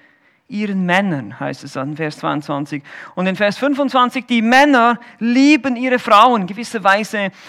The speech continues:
stellen sie da auch ihre eigenen Bedürfnisse zurück und opfern sich und geben sich hin für ihre Frauen. Die Männer sollen ihre Frauen lieben, wie Christus die Gemeinde geliebt hat. Und hier kriegen wir schon einen kleinen Hinweis,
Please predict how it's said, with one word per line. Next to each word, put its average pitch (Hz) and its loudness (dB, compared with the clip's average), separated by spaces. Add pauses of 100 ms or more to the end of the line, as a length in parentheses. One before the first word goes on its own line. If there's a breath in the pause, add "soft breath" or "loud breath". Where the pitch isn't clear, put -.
stellen 220 -2
sie 220 -10
da 190 2
auch 220 2
ihre 190 -2
eigenen 214 0
Bedürfnisse 196 -8
zurück 202 -8
und 175 -10
opfern 196 -4
sich 165 -12
und 160 -8
geben 190 -6
sich - -12
hin 196 -4
für 170 -14
ihre 160 -8
Frauen. 147 -4
Die 156 -10
Männer 214 0 (640 soft breath)
sollen 180 -2
ihre 175 -2
Frauen 180 2
lieben, 196 -6
wie 147 -6
Christus 214 -10
die 190 -14
Gemeinde 165 -4
geliebt 151 -10
hat. - -18
Und - -20
hier 185 -10
kriegen 185 -10
wir 175 -6
schon 165 -8
einen 165 -12
kleinen 165 -6
Hinweis, 147 -10